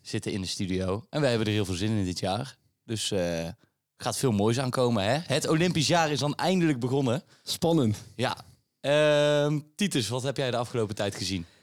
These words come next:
Speaker 2: Vincent, allereerst, jij ook de beste wensen.
Speaker 1: Dank.
Speaker 2: Ik hoor dat je een paar leuke dagen achter de rug hebt gehad, dus, eh, veel sterkte.
Speaker 1: Mhm.
Speaker 2: Ehm, ja, ik heb een prachtige tennispot gezien. Dus, eh, Nadal, nee, nee, nee, sorry, de Minoir tegen Djokovic.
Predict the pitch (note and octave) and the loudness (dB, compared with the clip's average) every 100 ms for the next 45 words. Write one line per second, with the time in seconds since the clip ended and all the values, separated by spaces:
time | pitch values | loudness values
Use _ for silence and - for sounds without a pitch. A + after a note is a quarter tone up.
0 | - - C#3+ D3+ C3+ C3+ C#3 C#3+ - - | -6 -2 0 0 2 4 4 2 -2 -2
1 | A#2+ C3 C3 A2+ B2+ A#2 B2 C3 A#2+ D#3 | 0 0 0 -2 0 0 0 0 -2 -4
2 | - G2 - C3 - _ - G#2 A2+ A#2+ | -6 -6 -6 -8 -14 _ -6 0 2 2
3 | A2+ B2 A2+ G#2+ B2 A#2+ A#2 A2 A2+ A#2+ | 2 2 0 0 0 0 0 0 0 0
4 | A#2+ A#2 A2 A2+ A2+ G#2+ G#2 G#2+ G2+ F#2+ | -2 -2 -2 -2 -2 -2 -2 -2 -4 -4
5 | G#2 F#2 G#2 G#2+ - G#2 - B2+ _ _ | -2 -2 -2 -4 -2 -4 -4 -10 _ _
6 | - A2 A#2+ D#3 - - - C3+ D3 D3+ | -6 -2 -2 -4 -14 -6 0 2 4 4
7 | D3+ D3+ - _ _ _ _ _ - - | 6 4 0 _ _ _ _ _ -18 -18
8 | - - A2+ A#2+ C3+ B2 A2 A#2 - - | -10 -4 -2 0 2 2 2 0 -2 -2
9 | G#2 F#2+ F#2+ - F#2 F2+ - - G2 - | 0 0 -4 -10 -10 -14 -14 -6 -2 0
10 | G#2+ G2+ G2+ G2+ G2+ G2+ G#2 - G#2 G2+ | 2 2 2 2 2 2 0 0 -2 0
11 | A#2 B2+ A#2+ A#2+ G#2+ A#2 A2 A2 - A2+ | 2 2 2 2 0 2 2 0 0 -2
12 | C3 A2 A#2 A2+ A#2 C3 G#2+ - - G#2+ | 0 2 2 4 2 2 -2 -4 0 2
13 | G2+ G2+ F#2+ _ _ F#2 B2+ C#3+ A#2 C#3+ | 2 2 0 _ _ -4 -2 0 0 0
14 | - | -4